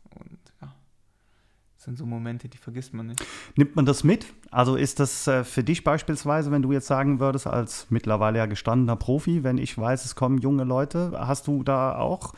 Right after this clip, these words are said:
Speaker 2: das Gefühl, ähm, ge-, möchtest du das zurückgeben? Ist das so?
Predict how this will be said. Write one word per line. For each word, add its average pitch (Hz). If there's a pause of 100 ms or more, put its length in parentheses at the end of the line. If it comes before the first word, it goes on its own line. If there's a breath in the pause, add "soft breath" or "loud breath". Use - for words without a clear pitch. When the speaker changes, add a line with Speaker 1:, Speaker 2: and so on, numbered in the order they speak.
(300 loud breath)
Speaker 2:
das -
Gefühl, 170
ähm, 131
ge-, 120
möchtest 127
du 127
das 127
zurückgeben? 190
Ist -
das 139
so? 139